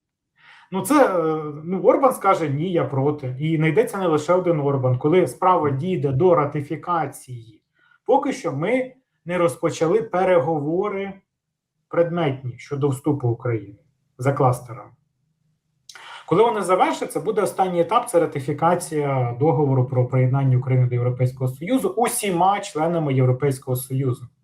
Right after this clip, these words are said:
Я вам гарантую, що на цьому етапі точно будуть проблеми із найнеочікуванішими країнами, які зараз абсолютно нічого не говорять,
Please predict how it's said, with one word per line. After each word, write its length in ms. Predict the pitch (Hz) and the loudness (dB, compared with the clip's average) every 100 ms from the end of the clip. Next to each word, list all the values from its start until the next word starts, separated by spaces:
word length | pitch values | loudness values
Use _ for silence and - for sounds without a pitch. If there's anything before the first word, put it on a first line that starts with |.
| _ _ _ _ _ _ - | _ _ _ _ _ _ -2
Я 140 | 165 | 0
вам 80 | 190 | 2
гарантую, 420 | 180 196 190 226 | 2 0 0 -2
що 140 | - 175 | -2 -2
на 120 | 170 | -2
цьому 340 | 185 185 165 | 0 -2 -2
етапі 540 | 156 147 269 233 - 196 | -4 0 0 0 -2 -6
точно 840 | - 190 185 427 220 - 202 208 - _ _ _ _ | -4 4 6 6 2 -12 -12 -12 -14 _ _ _ _
будуть 420 | 135 180 185 180 | -6 0 0 0
проблеми 720 | - 156 135 151 180 196 196 | 2 2 4 2 2 2 -2
із 400 | 156 165 180 - | -2 -2 -4 -6
найнеочікуванішими 1600 | 139 160 180 190 156 156 151 139 - 175 175 160 151 151 - 143 135 | -2 2 2 0 -2 0 0 0 -4 -4 0 2 2 -2 -4 -6 -4
країнами, 640 | 143 139 147 135 120 107 - _ _ _ _ _ _ _ _ _ _ - | -2 -2 2 2 2 -2 -18 _ _ _ _ _ _ _ _ _ _ -12
які 200 | 127 165 | 0 2
зараз 360 | 175 180 151 | 4 4 2
абсолютно 460 | 160 - 185 196 165 | -2 -4 -2 -2 -2
нічого 320 | 151 - 151 | -6 -4 -4
не 80 | 147 | -2
говорять, 640 | 135 175 262 302 - - | 0 0 0 0 0 -4